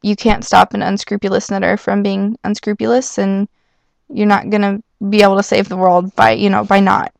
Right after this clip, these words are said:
using her charts. So, um, there's, there's some other ideas in there of how to get around that if you're really super worried about it, but Stephanie has said,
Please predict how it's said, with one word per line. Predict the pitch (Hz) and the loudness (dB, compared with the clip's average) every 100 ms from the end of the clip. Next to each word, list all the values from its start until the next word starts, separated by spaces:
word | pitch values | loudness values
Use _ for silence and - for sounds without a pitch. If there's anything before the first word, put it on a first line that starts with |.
| _ | _
using | - 208 196 202 202 | -6 -2 -2 -2 -2
her | 208 | -2
charts. | - - 214 - | -2 0 0 0
So, | 208 202 - - - - | 0 0 -2 -16 -2 4
um, | 240 240 | 6 8
there's, | 269 247 | 6 6
there's | 240 254 | 4 6
some | 262 | 4
other | 254 262 | 4 4
ideas | 247 214 214 214 | 4 4 4 4
in | 202 | 2
there | 196 | 4
of | 196 | 4
how | 208 | 4
to | 190 | 4
get | 196 | 2
around | 185 185 190 | 2 4 6
that | 185 180 | 4 4
if | 185 | 2
you're | 185 | -2
really | 180 190 185 190 | 2 2 4 0
super | - 202 185 | -2 -2 0
worried | 180 185 185 | 2 2 4
about | 196 185 | 6 6
it, | 180 | 6
but | 190 175 165 | 6 4 4
Stephanie | - 208 208 208 | 2 2 4 2
has | 202 202 | 2 0
said, | - 175 170 175 | 4 6 8 6